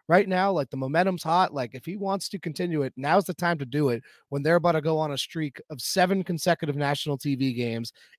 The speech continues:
eight of their next ten. Like, he's gonna have the national spotlight to really push this agenda when people are really starting to buy into it. So if he's gonna kind of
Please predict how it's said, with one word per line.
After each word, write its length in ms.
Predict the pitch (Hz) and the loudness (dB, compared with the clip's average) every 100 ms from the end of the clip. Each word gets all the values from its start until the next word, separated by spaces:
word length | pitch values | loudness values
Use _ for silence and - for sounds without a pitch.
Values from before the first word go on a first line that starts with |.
| - | 6
eight 180 | 185 208 | 8 8
of 80 | 190 | 8
their 160 | 175 | 6
next 320 | 160 143 - | 4 0 -4
ten. 340 | - 165 135 127 | 2 2 2 -2
Like, 200 | 123 - _ _ | -4 -6 _ _
he's 240 | - 226 220 | -2 0 4
gonna 180 | 262 | 6
have 220 | 220 233 185 | 8 8 8
the 80 | |
national 400 | 180 185 - 175 | 6 6 4 0
spotlight 480 | - 170 175 151 127 | 0 4 4 4 -2
to 100 | 143 | -4
really 440 | 131 156 202 208 190 | -6 0 2 2 0
push 280 | - 190 | -2 -2
this 200 | - 175 | -2 -6
agenda 460 | 143 143 180 160 131 - - _ | -4 0 2 2 0 -2 -16 _
when 160 | 160 - | -2 2
people 260 | 214 196 | 2 4
are 80 | 165 | 4
really 220 | 180 185 | 6 6
starting 320 | 165 190 160 | 6 4 4
to 60 | 151 | 2
buy 180 | 147 156 | 2 2
into 280 | 175 160 135 | 2 0 -2
it. 100 | - | 0
So 180 | 139 - | 0 8
if 180 | 220 - | 6 6
he's 160 | 277 | -2
gonna 400 | - 226 220 190 143 _ _ _ | 2 2 4 4 2 _ _ _
kind 180 | - 196 | -2 -2
of 140 | 139 | -4